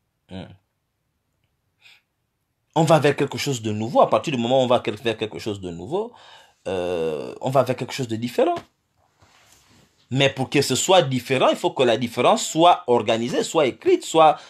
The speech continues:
soit pensée, soit encadrée.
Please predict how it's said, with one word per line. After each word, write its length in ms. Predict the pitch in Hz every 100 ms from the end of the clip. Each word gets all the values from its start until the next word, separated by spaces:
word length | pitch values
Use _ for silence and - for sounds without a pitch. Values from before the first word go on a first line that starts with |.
| -
soit 380 | - - 165 -
pensée, 560 | 139 131 - 403 320 - _ _ _ _ _ _ _ _ _ _
soit 300 | - 202 196
encadrée. 480 | 143 - 156 151